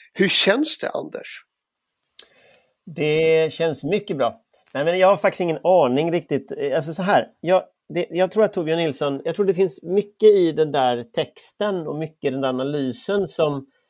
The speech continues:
Speaker 2: som, eh, både som det ligger någonting i, men också som faktiskt bara är en del av sanningen. Eh, det var så förra valet att S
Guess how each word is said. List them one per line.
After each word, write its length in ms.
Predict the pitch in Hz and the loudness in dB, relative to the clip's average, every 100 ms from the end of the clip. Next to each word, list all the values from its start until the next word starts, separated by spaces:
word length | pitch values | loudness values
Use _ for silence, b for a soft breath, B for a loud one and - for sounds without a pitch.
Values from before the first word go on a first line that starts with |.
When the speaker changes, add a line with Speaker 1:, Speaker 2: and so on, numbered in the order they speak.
| _ _ | _ _
Speaker 2:
som, 680 | - - 151 135 131 135 135 | -20 -2 0 0 -2 -4 -2
eh, 440 | 135 131 131 131 123 _ - - | 0 0 0 0 -4 _ -20 -12
både 340 | 139 180 165 | 0 2 2
som 140 | 165 196 | 0 -2
det 80 | 196 | 0
ligger 220 | 180 156 | 0 0
någonting 320 | 139 131 127 | -2 -2 -4
i, 500 | - 180 233 226 214 | -2 -2 0 0 -2
men 140 | 185 185 | -2 -2
också 340 | 185 - 151 | -4 -6 -8
som 560 | - 147 135 131 131 - | -2 -2 0 -2 -6 -8
faktiskt 300 | 156 135 123 | -8 -8 -6
bara 260 | 147 131 127 | -2 0 0
är 80 | |
en 100 | 147 | -2
del 160 | 185 127 | -2 -4
av 80 | 113 | -4
sanningen. 500 | 131 113 113 120 143 _ _ _ _ _ _ _ _ | -4 -6 -8 -10 -12 _ _ _ _ _ _ _ _
Eh, 360 | 143 139 135 135 - | -4 0 0 -4 -8
det 140 | - 180 | -4 2
var 180 | 208 | 2
så 200 | 190 156 | 2 -2
förra 280 | 127 151 131 | -2 0 2
valet 460 | 123 113 117 156 - | 2 2 0 -2 -4
att 180 | 123 - | -10 -6
S 400 | 131 - - | -6 -8 -14